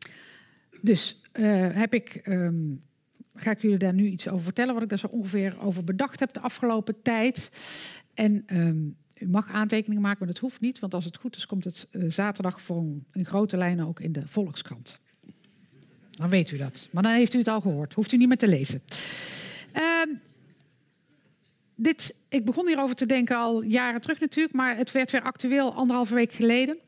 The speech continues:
"Drentse ondernemer van windmolenpark krijgt bedreiging en stopt," kopte de N O S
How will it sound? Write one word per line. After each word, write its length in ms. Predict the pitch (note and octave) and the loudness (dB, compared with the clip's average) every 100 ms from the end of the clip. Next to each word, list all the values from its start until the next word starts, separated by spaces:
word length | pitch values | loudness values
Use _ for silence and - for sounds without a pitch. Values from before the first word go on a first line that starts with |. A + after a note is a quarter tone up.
| _ _ _ _ - - | _ _ _ _ -10 -2
"Drentse 520 | G3 A3 D4 C#4+ C4+ | 2 4 4 2 0
ondernemer 520 | B3+ C4 B3 C4 A#3 | 4 6 6 6 4
van 240 | G3+ G#3+ G#3 | 4 4 6
windmolenpark 960 | D4+ E4+ - C4 B3 A#3+ A#3+ A3+ A3+ - | 4 2 2 4 4 2 0 -2 -4 -4
krijgt 380 | A#3 A3+ - | -2 -2 -2
bedreiging 560 | G3 G#3 B3 B3+ B3+ A3 | -2 0 0 2 0 2
en 160 | G#3 F3 | 0 0
stopt," 540 | - C#4 F3 - - _ - - - _ | 0 -2 -2 -8 -14 _ -20 -20 -20 _
kopte 300 | A#3+ - G#3+ | -2 0 0
de 200 | G3 G#3 | 2 2
N 60 | |
O 180 | G3 F3 | 4 2
S 300 | E3 - - | 0 -4 -12